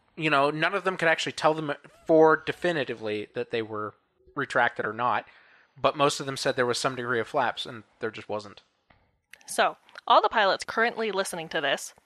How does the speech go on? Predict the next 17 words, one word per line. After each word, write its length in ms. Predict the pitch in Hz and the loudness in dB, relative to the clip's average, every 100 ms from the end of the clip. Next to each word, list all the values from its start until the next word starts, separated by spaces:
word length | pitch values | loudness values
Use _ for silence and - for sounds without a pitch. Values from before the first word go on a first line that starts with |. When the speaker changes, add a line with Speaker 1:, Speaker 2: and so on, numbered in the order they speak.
| - | 2
Speaker 2:
are 100 | 302 | 2
probably 560 | - 190 165 196 208 277 | 4 4 4 4 0 -2
screaming, 480 | - 190 156 - - _ _ _ _ - | 0 0 -2 -8 -14 _ _ _ _ -8
"How 240 | - 214 | 2 2
could 180 | 220 269 | 4 2
this 200 | 233 220 | 2 2
happen? 420 | 208 160 113 - - _ _ _ - | 0 0 -4 -12 -18 _ _ _ 0
There 120 | 202 | 4
are 80 | 208 | 4
fail-safes 680 | - 339 392 381 349 - - | 4 4 6 6 4 2 0
in 160 | 285 | 0
place 260 | 311 349 285 | 4 4 4
to 120 | 285 | 0
ensure 300 | 311 302 330 | 2 6 6
this 280 | 220 254 196 | 6 4 6
doesn't 340 | 226 240 226 | 2 2 0
happen." 460 | 214 214 240 - 196 | 2 4 4 -2 -8